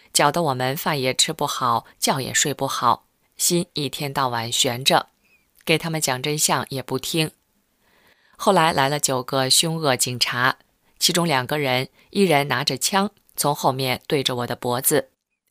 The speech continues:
一个拿着电棍戳点着我的头，说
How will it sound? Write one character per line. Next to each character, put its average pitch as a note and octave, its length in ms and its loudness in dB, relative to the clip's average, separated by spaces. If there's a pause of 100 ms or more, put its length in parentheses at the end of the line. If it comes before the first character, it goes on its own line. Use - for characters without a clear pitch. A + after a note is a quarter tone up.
一 D#3+ 160 0
个 C#3 200 2
拿 B2 180 0
着 C#3+ 120 0
电 C3+ 240 -4
棍 E3 280 2 (180)
戳 D#3 220 0
点 A#2+ 180 -2
着 C#3+ 120 -2
我 B2 100 -2
的 B2+ 100 -2
头， B2 480 0 (420)
说 D3 360 4